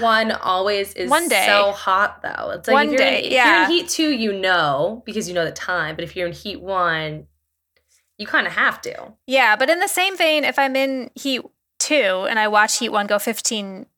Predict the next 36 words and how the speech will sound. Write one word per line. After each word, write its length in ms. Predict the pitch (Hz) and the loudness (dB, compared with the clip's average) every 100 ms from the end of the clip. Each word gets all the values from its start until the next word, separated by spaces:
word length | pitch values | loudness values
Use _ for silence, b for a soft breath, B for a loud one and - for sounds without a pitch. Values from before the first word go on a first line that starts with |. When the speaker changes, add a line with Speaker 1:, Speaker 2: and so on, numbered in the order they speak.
| - | -16
Speaker 2:
flat, 440 | - 214 185 - - | 0 2 4 2 0
I 100 | 220 | 0
will 120 | 226 | 0
never 280 | 220 220 262 | 0 0 2
feel 180 | 285 | 0
comfortable 500 | 269 262 214 - 196 | 0 -2 -4 -2 -2
enough 260 | 190 190 190 | 0 -2 -4
to 80 | - | -6
be 140 | 202 | -6
like, 280 | 190 180 180 - | -2 -2 -4 0
"I'll 200 | 302 339 | 2 2
just 400 | 311 302 302 - | 0 0 0 -4
kick 240 | - 240 240 | -6 -6 -4
it 100 | 208 | -2
in 160 | 208 | -2
with, 140 | 214 214 | -4 -2
like, 240 | 202 190 190 _ - | -2 -2 -6 _ -4
the 320 | 185 185 190 | 0 0 -2
last 640 | - - - - - - - _ _ _ - | 0 0 0 0 -2 -2 -8 _ _ _ -2
Speaker 1:
No. 80 | 202 | 2
Speaker 2:
qualifier 600 | 190 202 208 196 202 208 | 2 2 2 2 2 0
to 140 | - | -4
the," 120 | 220 - | -6 -2
like, 160 | 254 | 0
I 100 | 254 | 0
never 260 | 254 254 240 | 0 -2 -2
would 140 | 226 | -4
do 120 | 214 220 | -4 -2
that. 240 | 185 185 | 0 -2
So 140 | - 220 | -2 -4
I 60 | |
need 180 | 214 240 | -2 -4
to, 120 | 262 208 - | -4 -6 -8
you 100 | 196 | -2
Speaker 1:
You're, 200 | |
Speaker 2:
know. 20 | 185 | -2